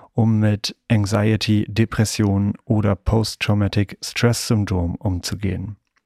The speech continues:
Aktuell laufende Studien der Johns Hopkins betreffen Depression,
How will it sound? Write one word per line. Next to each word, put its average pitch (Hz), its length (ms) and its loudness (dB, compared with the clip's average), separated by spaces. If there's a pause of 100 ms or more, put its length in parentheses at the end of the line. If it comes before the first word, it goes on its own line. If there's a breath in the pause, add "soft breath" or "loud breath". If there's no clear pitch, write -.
(400)
Aktuell 98 580 0
laufende 107 600 2
Studien 104 800 0
der 101 120 2
Johns 98 380 0
Hopkins 98 440 -2
betreffen 98 960 -2
Depression, 110 840 0